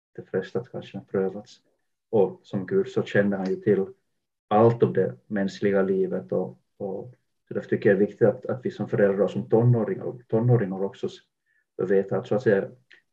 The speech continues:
Kristus är på deras sida. Han är inte, ähm,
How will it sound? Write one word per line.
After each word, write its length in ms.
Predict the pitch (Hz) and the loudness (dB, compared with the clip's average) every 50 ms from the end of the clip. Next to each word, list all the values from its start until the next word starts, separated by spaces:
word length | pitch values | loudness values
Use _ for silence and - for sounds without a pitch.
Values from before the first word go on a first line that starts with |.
| - - | -10 -6
Kristus 360 | 98 101 - - - 107 - | -4 -4 -4 -4 -6 -6 -4
är 40 | 101 | -4
på 120 | - - | -2 -2
deras 360 | 92 98 95 95 92 92 - | 2 4 4 4 2 0 -4
sida. 360 | - - - 117 110 92 - - - - - _ _ _ _ _ _ _ _ _ _ _ | -2 0 2 4 4 2 0 -4 -8 -10 -14 _ _ _ _ _ _ _ _ _ _ _
Han 220 | - 92 90 90 | -8 -6 -6 -6
är 40 | 92 | -8
inte, 420 | 92 90 - - 95 92 95 101 123 _ _ _ _ _ _ _ 135 | -10 -12 -10 -10 -10 -10 -10 -12 -18 _ _ _ _ _ _ _ -12
ähm, 420 | 123 120 - - - 98 110 - | -10 -8 -8 -8 -10 -12 -12 -16